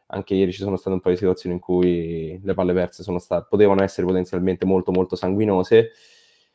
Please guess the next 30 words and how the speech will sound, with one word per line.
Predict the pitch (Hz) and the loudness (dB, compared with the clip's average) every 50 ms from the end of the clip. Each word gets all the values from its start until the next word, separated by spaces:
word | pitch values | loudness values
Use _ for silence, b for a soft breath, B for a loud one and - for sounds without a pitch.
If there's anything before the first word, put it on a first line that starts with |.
| b b _ _ _ _ _ _ - | b b _ _ _ _ _ _ -6
E | - 131 127 123 123 123 120 120 120 120 120 117 113 113 110 - | -4 -2 0 2 2 4 4 4 4 4 4 2 2 0 0 0
poi | 120 127 147 135 107 98 98 95 | 2 2 2 0 0 -2 -2 -2
niente, | 90 107 131 104 98 - 98 | -2 -2 -2 -4 -4 -4 -4
no, | 104 113 123 | -2 -2 0
molto | 98 92 95 98 - | 0 0 0 2 2
contento | 104 101 98 - 104 92 - | 2 2 4 4 2 2 2
per | 95 95 95 | 2 0 0
Chaka | - 107 92 95 98 | 0 0 0 2 2
Traoré, | 117 143 135 101 92 123 135 | 2 2 2 4 2 2 0
perché | 92 - - - | -2 -2 -4 -4
comunque | 85 82 85 85 90 87 - - 87 80 | -4 -4 -4 -4 -4 -4 -4 -6 -8 -8
è | 80 80 80 80 73 71 73 62 64 65 57 55 - - _ | -6 -6 -6 -6 -8 -10 -10 -10 -12 -12 -12 -14 -18 -20 _
sempre, | _ - - 92 90 - - - 82 82 78 78 82 90 _ _ | _ -14 -12 -10 -10 -10 -10 -12 -12 -14 -14 -16 -20 -20 _ _
cioè, | _ - 107 - | _ -4 -4 -4
il | - - | -2 0
primo | - 107 101 98 | 2 2 4 4
gol, | 92 92 92 95 101 92 | 6 8 8 8 8 6
insomma, | 90 87 - 95 90 90 87 82 82 82 80 80 80 80 | 4 0 0 0 0 0 0 -4 -6 -8 -8 -8 -8 -8
eh, | 82 82 82 85 82 82 82 - | -8 -8 -8 -10 -10 -12 -14 -8
per | - 92 | -6 -4
l'emozione | 82 85 87 87 - - 85 82 | -4 -2 -4 -4 -4 -6 -4 -4
del | 87 90 | -4 -4
debutto. | 82 - 98 95 95 - - 120 120 107 - _ _ _ _ _ | -2 0 2 2 2 2 2 0 0 0 -2 _ _ _ _ _
E | _ - 147 143 156 147 - - - _ _ _ _ _ | _ 6 10 10 10 10 8 2 -6 _ _ _ _ _
poi | _ 110 101 90 92 104 107 95 90 92 90 87 87 87 | _ 6 6 8 8 8 6 6 4 4 2 2 0 0
mi | 90 87 | -2 -2
ha | |
sorpreso | 90 - - 90 - - 90 90 90 - 104 | -2 -2 -4 -6 -4 -2 -2 -2 -2 -2 -2
Pulisic, | 87 95 90 90 90 - 98 - - | 0 0 0 0 0 -2 -6 -6 -4
perché | 87 87 82 - - 90 82 80 78 - | -4 -4 -4 -4 -4 -4 -4 -4 -6 -8